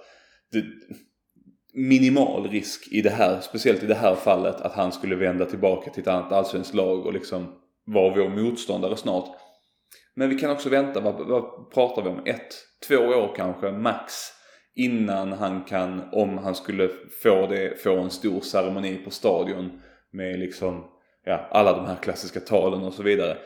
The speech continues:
Men jag menar, han lägger inte av. Eh, då kan man vänta. Det är inte jättebråttom för honom, tror jag, att ha en ceremoni. Det borde inte vara jättebråttom för oss heller, eh, att tacka av honom. Det, det, alla vi som står på läktaren idag kommer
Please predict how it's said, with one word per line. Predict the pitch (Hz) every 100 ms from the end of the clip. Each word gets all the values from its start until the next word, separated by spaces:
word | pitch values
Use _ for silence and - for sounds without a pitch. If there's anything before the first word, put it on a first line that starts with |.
| - _
Men | -
jag | 147
menar, | 143
han | 147 143
lägger | 143 147
inte | -
av. | - - - - - _ _ _ _ _ _ -
Eh, | - - - _ _ -
då | 151
kan | 147 123
man | 101
vänta. | 113 135 135 107 95 92
Det | 113
är | 120
inte | 110
jättebråttom | 107 113 113 98 95 - 98
för | 107
honom, | 110 101 92
tror | - 90
jag, |
att | 92
ha | 92
en |
ceremoni. | 92 98 95 98 95 90 - -
Det | 104
borde | 104 113 107 98
inte | 98 98
vara | 98
jättebråttom | 95 - 95 92 95 92
för | -
oss | 95 - 107
heller, | 90 87 - - -
eh, | - - 50 50 -
att | -
tacka | - -
av | 85
honom. | - - - _
Det, | 113
det, | 104 110 - - - _ _ _ _ _ - - - _ _ _ _ _
alla | - 120 110
vi | 110 117
som | 117
står | 107 113
på | - 110
läktaren | 107 - 98
idag | 101 95 92
kommer | 98